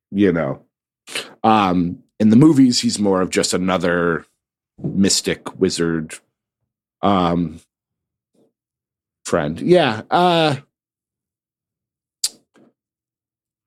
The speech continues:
I enjoy the scientist from Thor, not Natalie Portman. I don't remember his name.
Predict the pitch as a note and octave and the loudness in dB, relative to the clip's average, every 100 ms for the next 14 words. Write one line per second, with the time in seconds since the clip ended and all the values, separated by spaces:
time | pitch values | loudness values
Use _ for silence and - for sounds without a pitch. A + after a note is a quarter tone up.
0 | _ G#2+ C3 D#3+ C#3+ B2+ C#3+ D3+ C3+ A2+ | _ 0 2 2 2 4 4 4 2 0
1 | - - A2+ G2+ B2 B2+ - C#3 B2+ - | -2 -4 -2 0 0 0 0 0 0 -4
2 | - - A#2+ G2 - - A2+ G#2 B2+ C#3 | -8 -2 0 0 -4 -4 0 2 2 2
3 | B2 A2 F#2+ A2+ G#2+ G#2+ - - A2+ G2+ | 0 -2 0 0 0 -2 -2 -2 -2 0
4 | G2+ A2 G2+ F#2+ F#2 - F#2 F2 E2+ D2+ | 0 -2 -4 -4 -6 -6 -2 0 -2 -4